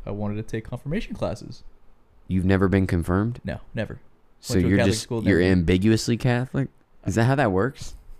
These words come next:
Speaker 1: I'm just
Speaker 2: I haven't been confirmed yet.
Speaker 1: So baptism, uh, confirmation, or
Speaker 2: Yeah.
Speaker 1: not baptism, uh, the, whatever the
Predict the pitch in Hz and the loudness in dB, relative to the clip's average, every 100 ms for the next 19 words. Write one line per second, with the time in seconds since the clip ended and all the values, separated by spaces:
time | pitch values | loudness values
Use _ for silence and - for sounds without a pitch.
0 | - 117 123 123 - - - 107 139 135 | -8 -6 -6 -10 -14 -6 4 8 10 10
1 | 131 110 104 95 123 127 113 98 87 71 | 8 8 4 6 8 8 8 8 4 2
2 | - - - 123 110 101 117 120 - 131 | -6 -16 -6 -2 0 2 2 2 0 -2
3 | 117 123 117 113 107 104 - - 117 113 | 0 -2 -2 -4 -4 -6 -10 -8 -6 -6
4 | 117 113 113 110 117 107 107 107 98 123 | -6 -4 -4 -6 -10 -8 -2 4 4 4
5 | 110 113 - 127 - 127 123 120 113 110 | 0 -8 -4 -2 -2 -4 -6 -6 -6 -6
6 | 107 104 104 104 107 110 107 104 | -6 -8 -10 -10 -10 -10 -10 -10